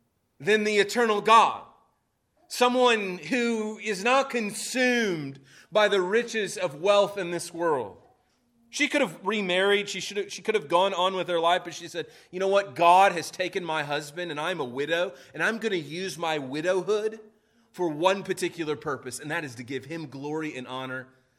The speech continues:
She used tragedy to bring about joy and life and happiness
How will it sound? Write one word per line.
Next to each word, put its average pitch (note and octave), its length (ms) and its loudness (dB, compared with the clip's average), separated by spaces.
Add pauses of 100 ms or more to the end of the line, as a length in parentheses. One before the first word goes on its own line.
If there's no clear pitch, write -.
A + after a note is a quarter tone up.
(180)
She A#3 240 -4
used A#3+ 360 -2
tragedy F3+ 1000 6 (180)
to G3 100 -2
bring G3+ 300 2
about E3+ 800 2
joy G#3 640 8
and E3 220 0
life F3+ 380 4
and C#3+ 100 -8
happiness C#3 800 -10